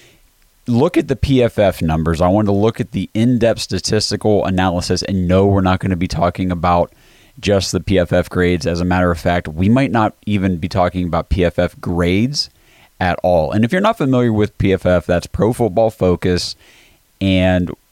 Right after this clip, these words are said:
you know, they really do a, a nice job of providing some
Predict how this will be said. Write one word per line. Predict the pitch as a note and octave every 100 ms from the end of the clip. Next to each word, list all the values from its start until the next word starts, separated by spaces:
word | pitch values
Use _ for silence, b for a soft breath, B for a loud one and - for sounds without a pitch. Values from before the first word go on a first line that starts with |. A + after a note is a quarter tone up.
| _
you | A2+
know, | G2
they | F2 E2 C3 F3+
really | B2 C3 C3+ B2+ A#2
do | F2+ G#2 G2+
a, | F#2+
a | - F2+
nice | E2+ D3 G3
job | - G2 G2 D2 -
of | F2
providing | - F2+ F2+ F#2+ G2
some | - E2+